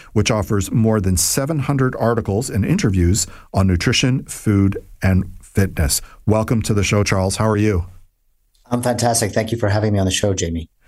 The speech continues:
Speaker 2: Appreciate it.
Speaker 1: So you don't know this 'cause you, this is your first time on, but one of my pet peeves is sort of people getting their information online, and it isn't always the best information. We've kind of lost the ability to tell the difference between fact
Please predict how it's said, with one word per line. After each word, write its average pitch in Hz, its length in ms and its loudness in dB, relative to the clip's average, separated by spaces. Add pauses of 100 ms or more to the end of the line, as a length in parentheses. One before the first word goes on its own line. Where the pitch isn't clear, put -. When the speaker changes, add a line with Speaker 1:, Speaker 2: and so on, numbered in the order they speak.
(140)
Speaker 2:
Appreciate 92 340 -2
it. 82 160 -8 (180)
Speaker 1:
So 135 720 2
you 151 160 2
don't 175 140 0
know 143 180 2
this 113 200 0
'cause 110 180 0
you, 139 120 -2
this 123 180 0
is 123 100 0
your 123 80 -2
first 113 220 -2
time 113 180 0
on, 107 300 0
but 113 120 0
one 123 140 2
of 151 60 -2
my 131 140 0
pet - 260 0
peeves 107 580 0 (160)
is 117 480 2
sort 123 300 0
of 110 400 -2
people 165 340 0
getting 139 320 -2
their 123 160 0
information 117 640 2
online, 107 880 0 (420)
and 101 400 4
it 95 120 4
isn't 165 280 2
always 131 380 0
the 120 80 0
best 117 300 -2
information. 104 840 2 (160)
We've 107 200 2
kind 143 200 0
of 123 80 -4
lost 117 380 0
the 123 80 2
ability 110 560 2
to 107 240 0
tell 123 300 0
the 120 100 0
difference 113 340 0
between 98 420 2
fact 104 520 -2